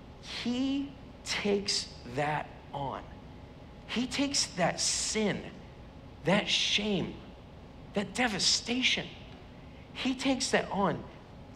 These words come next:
And there is such immense love for you that Jesus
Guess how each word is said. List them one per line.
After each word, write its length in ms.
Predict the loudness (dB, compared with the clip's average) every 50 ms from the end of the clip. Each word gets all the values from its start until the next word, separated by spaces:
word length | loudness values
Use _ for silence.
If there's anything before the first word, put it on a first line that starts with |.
| 0
And 200 | 2 2 2 2 -2 -8 -12 -14 -14 -14 -14 -16 -14 -14 -16 -16 -16 -14 0 8
there 200 | 10 10 10 10
is 300 | 10 6 6 4 4 2 0
such 720 | 0 0 0 2 2 2 4 4 4 4 4 2 2 2 0 -4 -10 -14 0 4
immense 840 | 6 6 6 6 6 6 8 6 6 6 4 2 0 0 -2 -2 -4 -8 -12 -14 -8 -4
love 720 | 0 4 6 8 10 10 10 8 8 4 -2 -4 -6 -6 -8
for 440 | -8 -8 -4 -2 2 4 6 6 6
you 580 | 4 4 2 2 4 4 4 2 0 -2 -6 -10 -12 -14 -14 -16 -16 -14 -14 -16 -14 -14 -16 -16 -16 -16 -16 -16 -16 -14 -14 -14 -14 -6 8
that 200 | 10 12 12 12
Jesus 540 | 8 4 4 4 2 2 4 4 4 2 0